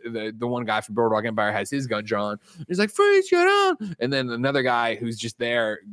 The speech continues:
you know, is yelling at the cop. Then he grabs it and struggles for the gun. The gun goes off. That guy goes down, and the entire co-, uh, train car turns on the cops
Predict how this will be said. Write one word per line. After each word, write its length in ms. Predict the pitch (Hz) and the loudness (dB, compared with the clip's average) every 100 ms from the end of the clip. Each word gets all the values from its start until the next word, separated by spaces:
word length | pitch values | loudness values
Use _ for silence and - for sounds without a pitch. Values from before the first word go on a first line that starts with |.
| 104 92 | -16 -12
you 140 | 113 | -8
know, 120 | 98 | -6
is 200 | 101 104 | -6 -8
yelling 300 | 110 127 123 | -6 -2 -2
at 40 | 113 | -2
the 80 | |
cop. 220 | - 143 139 | 0 0 0
Then 140 | 113 | -2
he 120 | 139 | -2
grabs 340 | 139 120 113 113 | 0 0 2 -2
it 40 | |
and 100 | 110 | -4
struggles 340 | - 131 123 123 | -2 0 0 -2
for 80 | |
the 100 | 107 | -4
gun. 300 | 107 107 104 | 0 0 0
The 60 | 104 | -2
gun 200 | 107 117 | -2 0
goes 220 | 110 107 | 0 0
off. 200 | 98 98 - | 2 0 0
That 180 | 101 | -2
guy 180 | - 98 | 0 -2
goes 220 | 92 92 | 0 -4
down, 340 | 101 98 98 92 - - | -2 0 0 -4 -10 -12
and 160 | 101 104 | -10 -6
the 60 | |
entire 420 | 104 101 107 98 - _ | -6 -2 -2 -2 -4 _
co-, 120 | - 107 113 | -6 -6 -6
uh, 40 | 98 _ | -14 _
train 260 | - 139 135 | -2 0 2
car 220 | 117 101 | 0 -2
turns 400 | - 131 117 107 | -2 -2 -2 -2
on 120 | 101 | -4
the 60 | 87 | -2
cops 460 | 98 90 - - | -2 -2 -4 -10